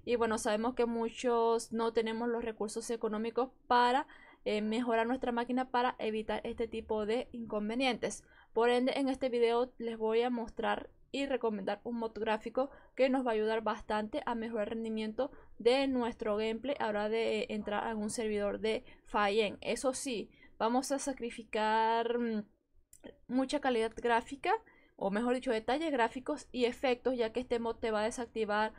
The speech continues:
em, varios detallitos gráficos, tanto efectos, para así mejorar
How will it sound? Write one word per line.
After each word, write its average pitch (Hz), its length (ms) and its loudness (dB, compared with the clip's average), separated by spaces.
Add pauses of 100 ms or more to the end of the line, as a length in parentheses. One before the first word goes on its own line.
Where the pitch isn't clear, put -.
(320)
em, 214 500 0
varios 240 840 6 (200)
detallitos 233 1120 4
gráficos, 226 600 2
tanto 202 340 -2
efectos, 240 640 -2
para 262 220 6
así 277 360 -4 (300)
mejorar 262 640 2